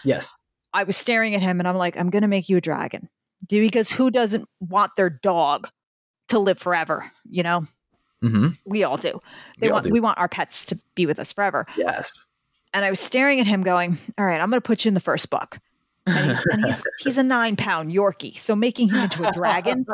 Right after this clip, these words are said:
Speaker 1: <laughs> Oh, hell yeah. He's on the pot of gold. He's protecting that. <laughs>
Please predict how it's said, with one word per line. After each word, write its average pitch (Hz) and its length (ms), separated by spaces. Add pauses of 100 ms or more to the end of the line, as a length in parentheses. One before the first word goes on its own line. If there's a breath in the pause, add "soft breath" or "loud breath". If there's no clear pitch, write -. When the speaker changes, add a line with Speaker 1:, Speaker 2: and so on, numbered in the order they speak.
(160)
Speaker 1:
<laughs> 349 200
Oh, 143 220
hell 147 420
yeah. 120 380
He's 147 180
on 143 120
the 127 80
pot 139 240
of 120 80
gold. 135 400
He's 131 140
protecting 135 440
that. 123 240
<laughs> - 60